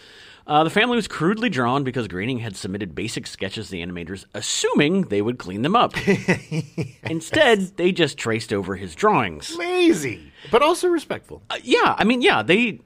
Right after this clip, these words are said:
Speaker 1: I, yeah, respect to the animators for
Speaker 2: Could've
Speaker 1: not
Speaker 2: called
Speaker 1: ruining
Speaker 2: him,
Speaker 1: it.
Speaker 2: though.
Speaker 1: <laughs> Yeah,
Speaker 2: Been
Speaker 1: it could've
Speaker 2: like,
Speaker 1: been
Speaker 2: Are
Speaker 1: like,
Speaker 2: you sure this is the
Speaker 1: "Do you,
Speaker 2: final product,
Speaker 1: do you want us
Speaker 2: or
Speaker 1: to make this look better?" <laughs>
Speaker 2: clean it up, maybe?
Speaker 1: Uh,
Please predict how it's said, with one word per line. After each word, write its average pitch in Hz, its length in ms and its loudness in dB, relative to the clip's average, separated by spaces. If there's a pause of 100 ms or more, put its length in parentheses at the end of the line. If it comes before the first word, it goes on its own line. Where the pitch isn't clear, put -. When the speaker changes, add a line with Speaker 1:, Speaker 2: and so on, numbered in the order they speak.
Speaker 1:
I, 131 120 -2 (100)
yeah, 147 280 -4
respect 127 340 -8
to 170 60 -2
the 165 140 2
animators 156 480 2
for 165 140 0
Speaker 2:
Could've 147 240 6
Speaker 1:
not - 20 -8
Speaker 2:
called 147 200 4 (100)
Speaker 1:
ruining 180 140 4
Speaker 2:
him, 180 80 2
Speaker 1:
it. - 80 0
Speaker 2:
though. 185 200 2
Speaker 1:
<laughs> - 160 -8
Yeah, 277 100 4
Speaker 2:
Been - 20 -4
Speaker 1:
it - 40 -4
could've 247 180 6
Speaker 2:
like, 208 120 4
Speaker 1:
been - 100 8
Speaker 2:
Are - 20 8
Speaker 1:
like, 165 100 6
Speaker 2:
you 156 100 4
sure 185 540 4
this 269 180 -4
is 262 180 -6
the 240 100 -2
Speaker 1:
"Do - 100 -10
you, 285 60 -2
Speaker 2:
final 277 200 0
product, 165 340 -2
Speaker 1:
do 185 60 4
you 202 80 2
want 220 180 -2
us 403 100 0
Speaker 2:
or - 40 -8
Speaker 1:
to 403 100 -4
make 427 160 -4
this - 160 -2
look - 140 -4
better?" - 160 -4 (100)
<laughs> 415 120 -10 (720)
Speaker 2:
clean 247 240 -6
it 156 100 -2
up, 208 160 -6
maybe? 381 380 -4 (640)
Speaker 1:
Uh, 147 460 4